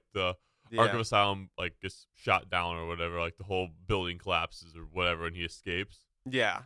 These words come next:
Speaker 2: yeah,
Speaker 1: So
Speaker 2: that's true. They can even kinda do what they did with Scarecrow in the Dark Knight trilogy. I almost forgot that even though he was, he actually had more of a prominent role in Batman Begins than he did the other two, but he kept popping up throughout the other films to just kind of, you know, cause chaos or do <laughs> whatever the,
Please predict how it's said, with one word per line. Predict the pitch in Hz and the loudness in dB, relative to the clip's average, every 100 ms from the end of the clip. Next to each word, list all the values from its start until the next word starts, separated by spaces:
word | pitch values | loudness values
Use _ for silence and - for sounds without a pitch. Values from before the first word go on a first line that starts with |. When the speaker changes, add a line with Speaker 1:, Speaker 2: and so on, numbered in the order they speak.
| _ | _
Speaker 2:
yeah, | 117 90 | -2 0
Speaker 1:
So | 82 | 0
Speaker 2:
that's | 107 - | -4 -6
true. | 120 | -2
They | 139 | 0
can | 180 202 | 2 2
even | 202 196 | 2 2
kinda | 180 143 | 0 2
do | 151 | 2
what | 139 | 2
they | 127 120 | 0 0
did | 127 | 2
with | 117 - | 0 -2
Scarecrow | - - 127 - 127 | -10 -2 -2 0 -2
in | 120 | -2
the | |
Dark | 113 117 117 | 4 2 4
Knight | 135 | 0
trilogy. | 135 120 101 104 104 98 | 2 -2 -2 -4 -4 2
I | 104 | 2
almost | 123 123 - | 4 0 -6
forgot | 123 139 131 - | 0 4 4 2
that | 110 | -2
even | 160 160 151 | 0 -2 2
though | 135 | 0
he | 123 | 0
was, | 127 127 127 120 - _ - | 2 4 4 2 -8 _ -2
he | 156 | 2
actually | - - 156 | 2 0 2
had | 143 | 2
more | 135 127 | 4 2
of | |
a | 123 | 2
prominent | - 131 131 117 107 | 2 2 2 -2 2
role | 123 123 - | 4 4 2
in | 110 | -2
Batman | 120 117 123 110 | 2 2 2 -2
Begins | 107 131 131 113 | -2 -2 -2 -4
than | 110 | -8
he | 113 | -4
did | 123 113 | -4 -2
the | 117 | 0
other | 135 127 | 0 0
two, | 117 104 - _ - | -2 -6 -6 _ -4
but | 190 | -2
he | - | 2
kept | 180 156 | 0 0
popping | - 143 143 120 | 2 2 2 4
up | 170 113 - _ - | 6 4 2 _ -4
throughout | 135 123 117 | 6 6 6
the | 117 | 0
other | 110 107 | -2 -2
films | - 110 107 107 | -2 -2 -2 -6
to | 120 | -8
just | 120 - | -8 -2
kind | 120 117 | 2 2
of, | 110 95 _ _ _ _ _ _ | 2 -4 _ _ _ _ _ _
you | 123 | -8
know, | 110 104 | -6 -6
cause | - 117 - | 0 0 2
chaos | 131 120 110 107 - | 4 6 6 2 -2
or | 113 | -10
do | 110 113 110 120 | -4 -2 -2 -2
<laughs> | |
whatever | 143 143 131 127 | 2 2 4 0
the, | 117 | 0